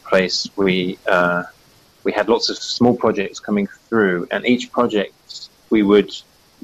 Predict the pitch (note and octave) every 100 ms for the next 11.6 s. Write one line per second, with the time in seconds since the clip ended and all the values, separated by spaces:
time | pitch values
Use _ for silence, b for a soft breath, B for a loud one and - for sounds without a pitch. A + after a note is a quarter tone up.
0 | - G2+ - A2 G#2+ - - A2 G2 G2+
1 | A2+ G#2+ G2+ G2 G#2 G2+ F#2+ F2+ E2+ -
2 | - B2+ C3+ C3+ - C#3 D#3+ D3+ - _
3 | _ _ _ _ - A2+ F#2+ G2 G2 F#2
4 | E2+ F#2+ F#2 - E2 E2 _ _ _ _
5 | A2 G#2+ G#2+ A2+ A2 G#2 - G2+ G2+ G2
6 | - D#3+ C#3+ D#3 G#2+ G2+ G#2+ C3 G#2+ G2+
7 | G2 - F2+ - G2+ G2+ G2 F#2+ G2 G2
8 | F#2+ F#2+ F2+ - - - - A#2+ B2 B2
9 | - - _ - A#2+ B2 A#2+ B2+ C#3+ F3
10 | F2+ F2 F2 F2 - G2 F#2+ - F#2 F#2
11 | F2 F#2 - - F2+